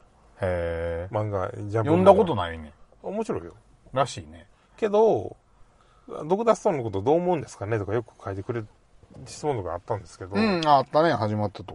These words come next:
Speaker 1: 時。
Speaker 2: なんかその、順番が逆というか、その、要はこの材料があったらこれできるよね、じゃなくて、必要が出たからこれ作ろうみたいな漫画なんですよ。
Speaker 1: なるほどね。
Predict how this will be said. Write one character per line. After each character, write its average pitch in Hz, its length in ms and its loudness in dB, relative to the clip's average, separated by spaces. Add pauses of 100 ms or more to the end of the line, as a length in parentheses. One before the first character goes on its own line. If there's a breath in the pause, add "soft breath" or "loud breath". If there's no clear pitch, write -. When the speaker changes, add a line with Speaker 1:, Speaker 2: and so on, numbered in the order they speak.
Speaker 1:
時。 - 120 -20
Speaker 2:
な 165 200 -4
ん 175 40 -4
か 156 80 -8
そ 131 160 -2
の、 120 340 2 (1200)
順 226 320 -4
番 202 200 -2
が 175 120 -4
逆 156 220 2 (220)
と 104 80 -8
い 98 80 -10
う 95 40 -12
か、 - 100 -20
そ - 140 -12
の、 95 260 -8 (1120)
要 175 120 0
は 185 80 2
こ - 140 4
の 269 160 0
材 247 200 4
料 240 120 2
が 190 60 4
あ - 20 4
っ 135 40 -6
た 123 40 -8
ら - 40 -12
こ - 120 -4
れ 139 80 0
で 139 100 -2
き 143 120 -10
る 135 80 -2
よ 110 80 0
ね、 104 260 -4
じ 101 100 -4
ゃ 107 40 -2
な 107 60 -4
く 98 80 -8
て、 92 60 -12
必 - 260 -8
要 240 240 4
が 214 340 2 (180)
出 185 160 -8
た 185 140 2
か 190 100 -4
ら 196 80 -2
こ - 140 -4
れ 123 60 -4
作 - 200 -10
ろ 98 100 0
う - 20 -6
み 95 120 -8
た 87 120 -10
い 82 40 -10
な 82 120 -14
漫 90 220 -8
画 92 100 -6
な 76 100 -14
ん - 20 -20
で - 60 -20
す - 100 -20
よ。 - 100 -20 (440)
Speaker 1:
な 139 180 4
る 117 80 0
ほ 107 100 -2
ど 95 120 -4
ね。 156 140 -8